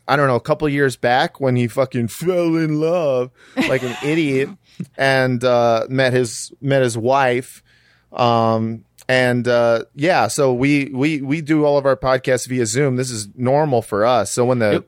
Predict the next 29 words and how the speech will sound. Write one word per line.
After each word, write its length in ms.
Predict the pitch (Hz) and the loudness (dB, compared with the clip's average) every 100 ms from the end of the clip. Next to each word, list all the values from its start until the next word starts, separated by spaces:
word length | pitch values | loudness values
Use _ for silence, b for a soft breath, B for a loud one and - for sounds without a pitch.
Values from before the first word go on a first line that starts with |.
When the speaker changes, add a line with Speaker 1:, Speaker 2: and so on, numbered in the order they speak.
| _ | _
Speaker 1:
you 100 | 123 - | -16 -6
Speaker 3:
Yeah. 180 | 127 147 | -4 -2
Speaker 1:
know, 220 | 98 123 - - | -4 -8 -14 -8
yeah. 180 | 123 | -6
Speaker 3:
Remember 340 | 120 165 220 269 | -2 -2 0 0
the 120 | 220 | 0
novelty 640 | 147 131 135 160 156 165 165 | 2 2 4 2 0 2 2
of, 100 | 131 | 2
like, 240 | 123 110 | -2 -2
spending 800 | - - 131 135 127 127 135 123 _ | -6 -2 0 0 -2 -4 -8 -14 _
in-person 640 | - 135 127 131 123 131 117 | -2 0 2 2 2 -2 -2
time 560 | 123 120 123 127 127 127 | 0 2 2 0 -4 0
with, 360 | 120 113 - | 0 0 -2
uh, 440 | - 113 107 107 107 | -4 -2 0 0 -2
you 140 | 123 | -2
know, 320 | 110 101 110 - - - 110 | -2 -4 -6 -12 -20 -20 -4
Speaker 1:
With 200 | 135 127 | 0 2
your 80 | 127 | 2
Speaker 3:
distant 180 | 120 117 | 2 0
Speaker 1:
friends? 120 | 127 | 2
Speaker 3:
acquaintances? 560 | 123 131 131 - 147 135 | 2 2 -2 -2 -2 0
Yeah. 360 | 131 131 101 85 b b | 2 2 0 -4 b b
It's 160 | - 120 | -8 -2
Speaker 1:
Yeah, 140 | 220 151 | 0 0
Speaker 3:
like 100 | 131 | 0
Speaker 1:
no, 220 | 190 131 - | 0 -2 -4
it 60 | 147 | -2
was 140 | 147 | 0
awesome. 460 | 156 185 131 113 | 2 0 -2 -6